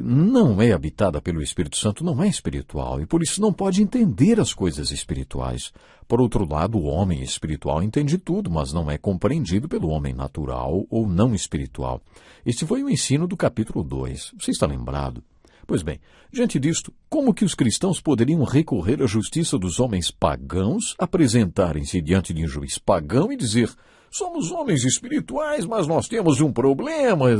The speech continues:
e tal. Ó, não temos sabedoria o suficiente para resolver nossos próprios problemas, apesar de termos o Espírito Santo e vocês não terem. Queremos que vocês sirvam de árbitros nessa nossa questão.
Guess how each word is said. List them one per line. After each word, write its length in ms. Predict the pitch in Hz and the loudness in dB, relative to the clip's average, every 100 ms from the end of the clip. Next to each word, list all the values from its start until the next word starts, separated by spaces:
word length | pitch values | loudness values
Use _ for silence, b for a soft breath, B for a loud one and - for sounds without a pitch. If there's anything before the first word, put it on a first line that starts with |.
| 120 | 2
e 140 | 160 | -2
tal. 480 | - 95 76 64 64 | -2 -2 -2 -2 -4
Ó, 200 | 160 135 | 0 0
não 340 | 123 165 277 202 | 4 4 4 0
temos 360 | 139 165 139 | 2 0 2
sabedoria 500 | - 82 85 87 120 | 0 0 2 2 4
o 40 | 131 | 2
suficiente 760 | - 147 - - 247 285 208 | 0 -2 -2 -4 0 0 0
para 180 | - 92 | 2 2
resolver 540 | 73 104 98 73 107 95 | 2 0 0 0 -2 -2
nossos 320 | 78 95 - | -4 -4 -4
próprios 420 | - 65 - - | -4 -4 -6 -6
problemas, 720 | 226 254 196 208 202 185 - B B B | -2 0 4 4 6 4 2 B B B
apesar 420 | 120 139 110 123 | -2 0 4 2
de 140 | 123 117 | 4 2
termos 360 | 127 120 101 | 0 -4 -2
o 40 | 101 | -2
Espírito 340 | - - 85 | -2 -2 -2
Santo 500 | - - 285 285 196 | -2 -2 2 2 2
e 40 | 156 | 2
vocês 420 | 123 - 339 110 | 2 4 0 2
não 260 | 151 117 | 0 -2
terem. 680 | 80 110 90 78 65 60 60 b b b b b | 0 2 2 0 -2 -4 -8 b b b b b
Queremos 260 | 311 311 - | 0 0 0
que 120 | 302 | 2
vocês 340 | 180 - 143 | 2 2 0
sirvam 460 | - 180 208 113 151 | 0 0 0 0 -2
de 180 | 92 69 | -2 -4
árbitros 840 | 82 101 85 82 82 87 82 64 | -2 -2 -4 -6 -4 -2 -2 -2
nessa 440 | 67 101 - - | -2 -2 0 -2
nossa 520 | 69 62 87 101 - 98 | -2 0 0 0 -2 0
questão. 560 | 92 - - 71 65 | 0 -4 -6 -6 -6